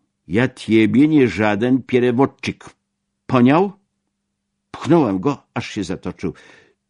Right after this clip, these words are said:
„Tak toczno”, odrzekł, garbiąc się pokornie.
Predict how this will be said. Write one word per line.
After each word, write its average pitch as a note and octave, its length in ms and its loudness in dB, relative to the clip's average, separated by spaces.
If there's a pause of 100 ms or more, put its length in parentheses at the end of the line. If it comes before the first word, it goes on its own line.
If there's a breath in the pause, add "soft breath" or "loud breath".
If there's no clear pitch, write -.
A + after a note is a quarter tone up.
(200)
„Tak - 220 -14
toczno”, D2+ 580 -10 (680)
odrzekł, F2+ 540 -6
garbiąc D2+ 460 -10
się - 140 -12
pokornie. C#2 560 -14